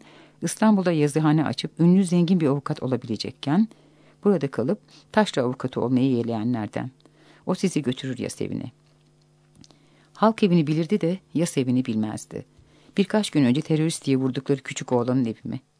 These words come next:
Sadece onun değil, hepimizin evi. Buranın halk evi gibi bir yer. Ölümlerden sonra orada toplaşılır. Ölenin yakınları, taziyeleri orada kabul eder. Ağıtlar orada okunur.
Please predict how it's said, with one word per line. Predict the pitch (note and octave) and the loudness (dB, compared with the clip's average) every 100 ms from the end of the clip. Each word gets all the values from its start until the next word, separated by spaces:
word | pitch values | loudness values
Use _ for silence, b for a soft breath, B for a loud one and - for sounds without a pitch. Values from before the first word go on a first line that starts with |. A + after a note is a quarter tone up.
| b b b | b b b
Sadece | - G#3+ G3 D#3 B2+ | -2 0 0 -2 -2
onun | C#3+ C#3 C3 | 0 0 -2
değil, | A#2+ C3+ | -6 -8
hepimizin | - - C3+ - G2+ | -4 2 2 2 -2
evi. | F2 G#2 b b b b b b _ _ - | -2 -8 b b b b b b _ _ 2
Buranın | A3+ G#3+ | 4 6
halk | G#3 A3+ A3 | 4 2 2
evi | D3+ C#3 | -2 -2
gibi | C#3 C#3 | -4 -4
bir | |
yer. | B2 - - - _ | -4 -6 -10 -18 _
Ölümlerden | D#3 E3 E3+ D#3+ D3 F3 | 0 2 2 2 2 0
sonra | E3 C#3 - | 0 0 2
orada | C#3+ A#2 | 0 -2
toplaşılır. | - F#2+ - G#2+ A#2 D#3+ - _ b _ | -6 -8 -6 -6 -4 -4 -6 _ b _
Ölenin | E3 F3 F3+ | -2 2 2
yakınları, | D#3+ C3+ D3 B2+ C#3+ G3+ - | 2 0 0 2 0 -2 -2
taziyeleri | E3 D3+ C#3 B2 - | -2 0 -2 -2 0
orada | C3+ G2+ | -2 -4
kabul | - A#2 A2+ | -6 -6 -4
eder. | G#2+ C3 F#3 - b b | -4 -4 -6 -8 b b
Ağıtlar | D#3+ E3+ - G3 | -2 -2 0 0
orada | E3+ C3+ - | 0 0 -2
okunur. | - - G#2 A#2+ | -4 -4 -4 -4